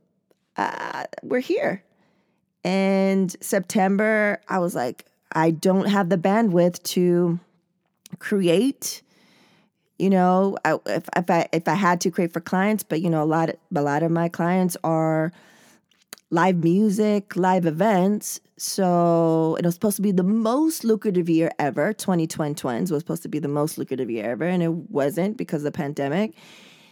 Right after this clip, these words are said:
So I was like, "I need to do something." I've always wanted to do this podcast. I always had it. I was like, "Word to your mama." Got the domain, but sat on it. Had the logo ready, sat on it. And it was something else.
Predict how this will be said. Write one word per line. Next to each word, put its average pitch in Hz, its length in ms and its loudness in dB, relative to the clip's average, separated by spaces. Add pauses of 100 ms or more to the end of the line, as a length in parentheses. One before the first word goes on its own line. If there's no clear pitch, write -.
(340)
So - 180 -4
I 196 160 6
was 190 160 2
like, 185 120 -2
"I 208 120 -4
need 208 300 2
to 254 60 0
do 208 160 0
something." 170 720 0
I've 175 180 0
always 202 300 4
wanted 196 280 2
to 214 100 0
do 170 400 4 (140)
this 160 220 2
podcast. 147 720 -4
I 170 100 0
always 170 220 2
had 170 320 2
it. 156 340 2
I 147 60 4
was 143 100 0
like, - 200 -6
"Word 156 340 2
to 185 100 0
your 170 80 4
mama." 131 380 -2 (320)
Got 151 240 2
the 160 80 2
domain, 156 640 0 (260)
but 147 140 -2
sat 151 320 2
on 120 160 -2
it. 120 260 -10 (280)
Had 175 360 2
the 180 100 2
logo 170 440 4
ready, 139 560 -4 (140)
sat 151 400 0
on 120 200 -2
it. 95 200 -6 (480)
And 190 140 4
it 185 80 4
was 175 260 2
something 214 460 0
else. - 460 -2